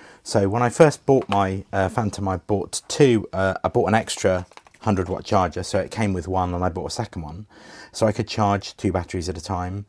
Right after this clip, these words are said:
and then the ch-, the, my third battery and the transmitter. So in two charges I could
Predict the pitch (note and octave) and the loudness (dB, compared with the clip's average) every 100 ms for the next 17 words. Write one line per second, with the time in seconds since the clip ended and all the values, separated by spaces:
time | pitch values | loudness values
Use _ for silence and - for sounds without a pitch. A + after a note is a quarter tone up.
0 | - G2 F#2 - F2+ E2+ - - - F#2+ | 0 2 2 2 0 0 -6 -12 -4 -4
1 | F2 F#2 - G2 F2 F#2 - F2+ F2+ - | -2 -2 2 4 4 0 -2 -4 -4 -2
2 | G2 F#2+ C#3+ F#2 - F#2+ F#2+ - A#2 G#2 | -2 0 0 -2 -6 -4 -4 0 4 4
3 | G2 - F#2 F2 F#2 F2+ E2+ F2+ | 2 0 0 0 -4 -6 -6 -8